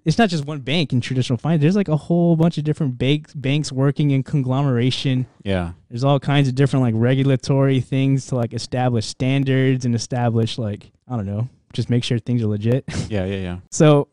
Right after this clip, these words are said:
Speaker 1: and that's what these protocols are. But th-, it's like each one has their own different, like, job,
Speaker 2: Yeah.
Speaker 1: their own role
Speaker 2: Yeah, yeah,
Speaker 1: within
Speaker 2: yeah.
Speaker 1: that ecosystem. And, but the end goal is for, like,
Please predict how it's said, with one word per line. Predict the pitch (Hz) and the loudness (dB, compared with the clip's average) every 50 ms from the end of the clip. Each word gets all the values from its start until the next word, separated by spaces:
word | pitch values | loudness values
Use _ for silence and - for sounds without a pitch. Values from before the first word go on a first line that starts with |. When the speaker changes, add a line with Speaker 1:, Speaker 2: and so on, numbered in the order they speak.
| _ _ - | _ _ -8
Speaker 1:
and | 147 151 | -4 -2
that's | 165 190 - | -2 -2 0
what | 214 202 | -2 -2
these | 202 202 - | -2 -4 -2
protocols | - - 185 214 226 - - 147 131 117 113 | 0 2 2 2 2 2 0 -2 -2 -2 -2
are. | 110 110 104 98 101 107 - _ | -4 -4 -4 -4 -4 -6 -8 _
But | - 139 117 120 | -10 -8 -6 -4
th-, | 135 147 143 | -2 -2 0
it's | 127 - | 0 0
like | 160 143 147 | 0 0 0
each | 147 175 170 - | 0 0 0 0
one | 170 165 151 | 0 2 2
has | 156 151 147 | 4 2 2
their | 147 139 139 | 2 2 2
own | 143 147 147 139 | 2 2 2 2
different, | 131 147 147 - 156 135 117 | 2 2 0 2 0 -2 0
like, | 123 113 107 107 - - 131 | -2 -4 -4 -6 -10 -14 -4
job, | 120 123 123 131 147 147 120 104 101 101 107 - _ _ _ - | -2 0 2 2 2 2 0 0 0 -2 -4 -6 _ _ _ -4
Speaker 2:
Yeah. | 143 143 120 | -2 0 0
Speaker 1:
their | 127 139 | 0 0
own | 160 151 127 113 | -2 -2 -2 -2
role | 113 120 127 147 143 120 110 107 110 | -2 0 2 4 4 2 2 4 4
Speaker 2:
Yeah, | - | 4
yeah, | 131 127 131 | 4 4 4
Speaker 1:
within | 160 165 160 151 | 4 6 6 6
Speaker 2:
yeah. | 151 147 127 | 6 4 4
Speaker 1:
that | 110 | 2
ecosystem. | 147 170 - 135 117 107 - - 110 - - - 107 104 110 | 0 0 2 0 0 -2 -2 -6 -8 -8 -8 -8 -8 -6 -4
And, | 117 110 104 - _ _ _ | -4 -4 -6 -6 _ _ _
but | - 151 147 | -4 0 2
the | 160 180 | 4 4
end | 214 214 175 | 6 4 4
goal | 175 180 190 190 | 6 6 6 6
is | 170 147 135 | 6 4 2
for, | - - 156 147 | 0 0 0 2
like, | 139 131 127 120 | 2 2 2 0